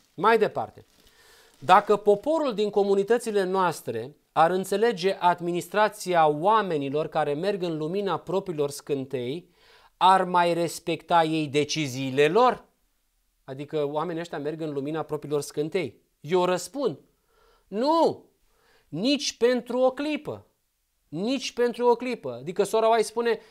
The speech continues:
„Dacă ați înțelege ce sunt cu oamenii aceștia, dacă ați înțelege că vocea și-a pierdut caracterul sacru,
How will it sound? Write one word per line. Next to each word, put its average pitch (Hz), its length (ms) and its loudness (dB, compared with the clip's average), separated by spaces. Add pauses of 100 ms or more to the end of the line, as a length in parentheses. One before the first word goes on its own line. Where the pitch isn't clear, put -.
(340)
„Dacă 185 280 4
ați 185 180 4
înțelege 208 460 0
ce 220 140 0
sunt 214 220 2
cu 208 80 0
oamenii 196 300 4
aceștia, 170 380 -8
dacă 160 240 0
ați 175 140 -4
înțelege 180 680 -2 (240)
că 175 200 -2 (180)
vocea 190 400 4
și-a 165 160 0
pierdut 160 340 -2
caracterul 180 500 2
sacru, 139 460 -2